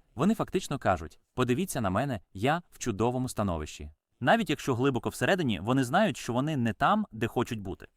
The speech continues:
Ця демонстрація багатства є лише способом підняти свою впевненість, хоча б для вигляду. Проблема в тому, що цей фальшивий образ нічого не вирішує. Замість того, щоб вирішувати причини своїх невпевненостей або працювати над справжнім особистим зростанням,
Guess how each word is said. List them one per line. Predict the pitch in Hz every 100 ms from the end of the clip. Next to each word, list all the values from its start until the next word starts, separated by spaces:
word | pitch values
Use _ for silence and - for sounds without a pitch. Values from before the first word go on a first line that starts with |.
| _
Ця | - 220
демонстрація | - 127 - 160 - 107
багатства | 110 202 - 95 80
є | 101 160
лише | 214 - 123
способом | - 208 160 113 95
підняти | 110 110 185 -
свою | - 120
впевненість, | 117 - 101 82 71 - _
хоча | - 120 202
б |
для | 143 123
вигляду. | 104 82 76 - -
Проблема | 117 131 220 180
в |
тому, | - 226 131
що | - 120
цей | - 151
фальшивий | - 107 139 104
образ | - 190 196 120 - 113
нічого | 113 - 175
не | 143
вирішує. | 110 110 98 - 60 - _ _
Замість | 113 131 -
того, | 214 233 143
щоб | 117
вирішувати | 101 131 156 117 104
причини | 104 110 - 107
своїх | - 104 110
невпевненостей | 110 - 226 233 104 87 85 82 _ -
або | 110
працювати | - 117 135 135 110
над | 107
справжнім | - 131 135 104 90
особистим | - 107 113 98
зростанням, | 95 107 - 220 175 85